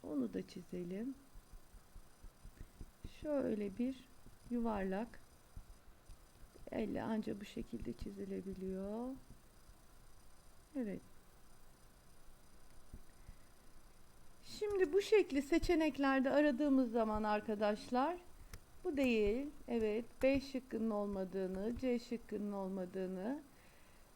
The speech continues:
D şıkkının olmadığını görüyoruz. Çünkü taşması gerekiyor bu gölgenin. Ve sadece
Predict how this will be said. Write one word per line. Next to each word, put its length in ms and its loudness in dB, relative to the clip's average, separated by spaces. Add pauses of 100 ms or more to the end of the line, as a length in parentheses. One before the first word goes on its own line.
(140)
D 380 6
şıkkının 1000 2
olmadığını 640 6
görüyoruz. 480 2
Çünkü 480 4 (760)
taşması 560 4
gerekiyor 640 4
bu 80 -2
gölgenin. 800 0 (1000)
Ve 320 4 (260)
sadece 760 2